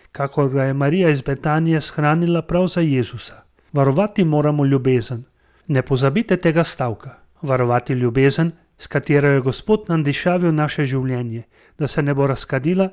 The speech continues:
in ne bo izgubila svojega vonja. Kaj to pomeni? Pomeni, da se moramo zavedati daru, ki smo ga prejeli, ker je vse to, kar imamo, dar, in si zapomniti, da dišava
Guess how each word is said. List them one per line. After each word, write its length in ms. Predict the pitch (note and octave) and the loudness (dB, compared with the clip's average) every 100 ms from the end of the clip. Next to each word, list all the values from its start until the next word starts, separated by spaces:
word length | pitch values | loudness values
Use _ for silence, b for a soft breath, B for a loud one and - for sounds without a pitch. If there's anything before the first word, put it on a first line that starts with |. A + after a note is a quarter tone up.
| E3+ | -4
in 140 | D#3 | -4
ne 100 | D#3 | -2
bo 140 | D3+ | 0
izgubila 540 | G3 D#3 E3 D3+ G3 E3+ | 0 -2 -4 -2 -2 -2
svojega 400 | - E3 F3 F#3 | -2 -2 0 -2
vonja. 420 | D3+ C3 A#2+ A#2 - _ _ _ | -2 -4 -6 -10 -16 _ _ _
Kaj 220 | - G#3 | -4 -2
to 80 | D3 | 0
pomeni? 480 | C#3+ C3 C3 A#2 A#2 _ _ - | 0 -2 -2 -6 -10 _ _ -6
Pomeni, 460 | C#3+ D3 D#3+ G3 - b | 0 2 2 -2 -8 b
da 120 | - D3+ | -6 -4
se 180 | - D#3 | -2 0
moramo 400 | E3+ F3+ E3 C#3+ | 2 2 2 0
zavedati 640 | D#3+ D3 F3+ F#3 E3+ D#3 | 0 0 0 0 -2 -4
daru, 280 | C#3+ D3 G3+ | -2 -4 -4
ki 160 | - | -6
smo 200 | E3+ F3 | -6 -4
ga 140 | D3+ C#3+ | -4 -4
prejeli, 520 | C#3 C#3 C3 B2+ - b b b b | -4 -2 -2 -6 -12 b b b b
ker 160 | D#3 | 2
je 100 | C#3+ | 2
vse 220 | C3+ - G#3 - | 2 0 -2 2
to, 160 | D3+ - | 0 0
kar 200 | - C3 | -4 -4
imamo, 360 | C3 D3 F3 E3 | -2 0 0 0
dar, 320 | C#3+ C3+ G#2+ b b b | 0 0 -2 b b b
in 120 | D#3 | -6
si 140 | - C3+ | -4 -2
zapomniti, 680 | C3+ - D3 D#3+ F3 G3 F#3+ b b b | -2 0 0 2 0 -2 -6 b b b
da 120 | E3+ D3 | -2 0
dišava 540 | C#3 - G3 F#3+ F#3 | -2 2 2 2 -2